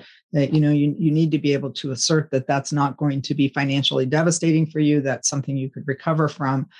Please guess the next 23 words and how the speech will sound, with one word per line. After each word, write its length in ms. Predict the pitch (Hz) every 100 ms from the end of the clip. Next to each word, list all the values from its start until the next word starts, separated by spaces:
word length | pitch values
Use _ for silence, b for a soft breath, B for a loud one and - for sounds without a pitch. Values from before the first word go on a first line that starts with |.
| b b 156
Uh, 60 |
you 120 | 135
know, 140 | 131 127
nobody 300 | 147 151 147
wants 220 | 135 131
to 100 | -
think 240 | - 214 202
about 260 | 151 135
it, 160 | 139 -
but 240 | 135 131
you 140 | 151 156
do 180 | 190
have 220 | 214 160 -
to 80 |
think 240 | 131 139 127
about 220 | 139 131
it 80 | 131
because 300 | 151 147 143
there 160 | 151
are 300 | 156 170 180 -
certain 340 | - 175 151
times 400 | 143 175 175 160
when, 360 | 175 156 147 147